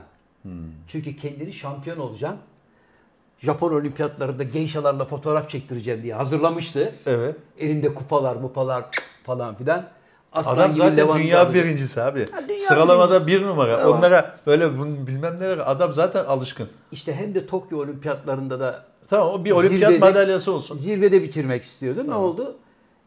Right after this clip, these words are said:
Speaker 2: İtalyan ve İspanyol kardeşi buna <coughs> iki tokat koyunca hırsından raketleri kırıyor.
Speaker 1: <laughs> Bir
Speaker 2: Bak,
Speaker 1: dakika.
Speaker 2: böyledir.
Speaker 1: <laughs> Bir dakika. Tadında bırakmak istiyor mu dedin?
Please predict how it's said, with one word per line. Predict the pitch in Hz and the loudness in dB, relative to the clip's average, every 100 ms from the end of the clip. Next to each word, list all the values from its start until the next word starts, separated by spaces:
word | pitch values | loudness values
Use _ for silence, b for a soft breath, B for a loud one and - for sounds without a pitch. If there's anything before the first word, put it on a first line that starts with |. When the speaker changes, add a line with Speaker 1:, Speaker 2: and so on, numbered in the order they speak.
| _ | _
Speaker 2:
İtalyan | 185 - 180 170 165 151 110 | -8 -2 0 2 0 -4 -4
ve | 147 143 139 156 | -2 -2 -4 -8
İspanyol | - 170 160 151 | -8 -6 -4 -4
kardeşi | 151 143 147 151 | -4 -4 -6 -12
buna | 156 - - | -16 -10 -6
<coughs> | - - - - - | -4 -6 -6 -6 -8
iki | 185 208 | -12 -6
tokat | 175 160 160 | -4 -2 -2
koyunca | - 214 208 165 208 - - _ | 2 2 2 0 0 0 -10 _
hırsından | 190 208 208 208 240 208 | -2 -2 -4 -6 -6 -6
raketleri | 190 185 190 185 190 | -4 -4 0 -2 0
kırıyor. | 143 131 120 | -4 -2 -2
Speaker 1:
<laughs> | |
Bir | |
Speaker 2:
Bak, | 147 | 4
Speaker 1:
dakika. | 135 - | 4 4
Speaker 2:
böyledir. | - 135 107 220 - | 2 2 -6 -10 -12
Speaker 1:
<laughs> | 190 - | -16 -12
Bir | 170 | -4
dakika. | 131 127 110 - b b b b _ - | -2 -2 -6 -8 b b b b _ -6
Tadında | 147 120 135 147 135 | -2 0 2 2 2
bırakmak | 135 131 139 123 | 2 0 -4 -6
istiyor | - 127 117 | -8 -8 -8
mu | 110 | -8
dedin? | 104 131 | -8 -10